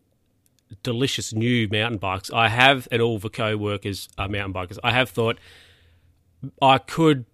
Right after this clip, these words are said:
get myself a new mountain bike 'cause mine is a bit of a, uh, yeah, <laughs> if I'm honest, and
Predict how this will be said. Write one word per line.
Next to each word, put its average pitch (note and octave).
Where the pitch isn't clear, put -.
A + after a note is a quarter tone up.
get C#3
myself C3
a C#3
new C3
mountain B2
bike A2
'cause G2+
mine D#3+
is B2+
a A#2
bit D3
of A#2
a, G#2
uh, -
yeah, A#2+
<laughs> -
if D#3+
I'm C3
honest, B2
and G#3